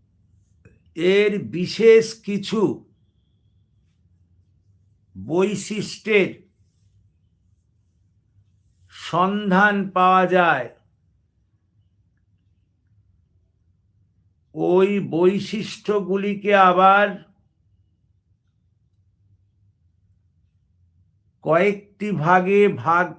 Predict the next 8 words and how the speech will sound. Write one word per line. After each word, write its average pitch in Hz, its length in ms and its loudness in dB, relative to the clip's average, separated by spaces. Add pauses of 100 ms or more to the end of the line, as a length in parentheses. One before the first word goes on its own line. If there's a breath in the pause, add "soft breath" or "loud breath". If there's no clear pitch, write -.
করে, 202 560 2 (3500)
ওই 170 340 2
বৈশিষ্ট্যগুলিকে 190 1300 -2
আবার 185 560 2
কয়েকটি 190 580 -4
ভাগে 185 500 -2
ভাগ 165 420 -4 (120)
করে 202 580 0